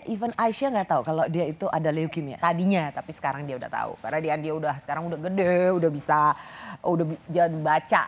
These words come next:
Speaker 2: klinik yang dia datengin tiap saat. Dia juga udah ngobrol sama dokter, yang ngobrol sama, eh,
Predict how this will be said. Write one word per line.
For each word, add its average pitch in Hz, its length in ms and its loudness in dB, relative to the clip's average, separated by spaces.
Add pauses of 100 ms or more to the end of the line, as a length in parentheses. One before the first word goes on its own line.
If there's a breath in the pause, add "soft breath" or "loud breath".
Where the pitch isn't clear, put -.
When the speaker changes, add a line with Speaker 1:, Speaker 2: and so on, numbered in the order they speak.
(460)
Speaker 2:
klinik 180 340 0
yang 165 140 2
dia 165 100 2
datengin 160 320 0
tiap 147 220 -4
saat. 156 260 4
Dia 156 140 0
juga 151 260 -2
udah 143 100 -6
ngobrol 165 400 2
sama 165 220 -4
dokter, 151 320 -2
yang 151 80 -2
ngobrol 147 320 0
sama, 143 300 -2 (360 loud breath)
eh, 147 220 2